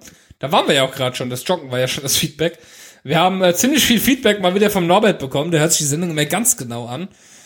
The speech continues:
Speaker 1: Obwohl ja das auch noch, äh, also ein Allgemeinmotzer gab's ja auch noch vom Norbert, ne? Also der hat so viel geschrieben, da blickt
Speaker 2: Welchen,
Speaker 1: man schon
Speaker 2: wel-, welchen
Speaker 1: fast
Speaker 2: meinst
Speaker 1: durch.
Speaker 2: du? Welchen meinst du?
Speaker 1: Ähm, das mit dem Internet, scheiß Internet.
Speaker 2: Ja, aber das ist auch wieder
Speaker 1: Oder was
Speaker 2: Feedback.
Speaker 1: auch immer.
Speaker 2: Das ist ja Feedback
Speaker 1: Ist
Speaker 2: dazu,
Speaker 1: das
Speaker 2: er
Speaker 1: mehr oder
Speaker 2: wollte
Speaker 1: weniger
Speaker 2: sich,
Speaker 1: Feedback?
Speaker 2: er wollte sich zwei, äh, von den Motzcast-Tassen kaufen.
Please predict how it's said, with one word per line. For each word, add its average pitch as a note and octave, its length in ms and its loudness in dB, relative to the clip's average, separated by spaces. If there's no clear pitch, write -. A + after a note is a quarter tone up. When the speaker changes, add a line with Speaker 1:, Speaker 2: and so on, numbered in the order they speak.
Speaker 1:
Obwohl C#3+ 280 4
ja E3+ 120 6
das E3 220 4
auch F3 120 4
noch, F3+ 240 4
äh, - 40 -8
also C3+ 400 2
ein D#3 220 2
Allgemeinmotzer D#3+ 920 2
gab's E3+ 220 0
ja D#3 100 0
auch E3 60 2
noch E3 140 2
vom B2 180 0
Norbert, A#2 320 2
ne? C#3 100 4
Also C#3+ 260 6
der B2+ 120 4
hat C#3 120 4
so C#3+ 140 4
viel E3+ 200 4
geschrieben, D3 400 4
da C3+ 320 4
blickt - 0 -
Speaker 2:
Welchen, D3+ 240 2
Speaker 1:
man C3 60 0
schon C3+ 140 -6
Speaker 2:
wel-, C#3 100 -2
welchen D3+ 180 0
Speaker 1:
fast D3 100 -2
Speaker 2:
meinst C3+ 240 0
Speaker 1:
durch. D#3+ 140 4
Speaker 2:
du? E3+ 60 -2
Welchen C3+ 240 -4
meinst B2+ 300 -8
du? G#3 160 -12
Speaker 1:
Ähm, C#3 300 4
das C#3 180 2
mit D#3+ 140 4
dem D3 200 4
Internet, C3+ 540 0
scheiß D3 320 -2
Internet. C#3+ 380 -4
Speaker 2:
Ja, E3 80 6
aber E3 80 2
das E3+ 100 4
ist E3+ 140 0
auch F#3+ 200 2
wieder D3+ 160 2
Speaker 1:
Oder B2 140 0
was B2+ 120 -2
Speaker 2:
Feedback. C3+ 200 -4
Speaker 1:
auch - 40 -4
immer. B2+ 200 -4
Speaker 2:
Das C3 200 -10
ist D#3+ 100 -8
ja D3+ 80 -4
Feedback F#3 380 -4
Speaker 1:
Ist - 40 -6
Speaker 2:
dazu, E3 220 0
Speaker 1:
das F3+ 80 0
Speaker 2:
er F3+ 80 4
Speaker 1:
mehr D#3+ 80 4
oder D#3 80 4
Speaker 2:
wollte D#3+ 160 4
Speaker 1:
weniger D#3 180 4
Speaker 2:
sich, C#3+ 120 -2
Speaker 1:
Feedback? D#3+ 420 0
Speaker 2:
er C#3+ 80 -2
wollte F#3 180 4
sich F3+ 260 2
zwei, F3+ 340 4
äh, E3+ 180 6
von E3 160 -2
den D#3+ 80 0
Motzcast-Tassen D3+ 720 -2
kaufen. C3 440 -6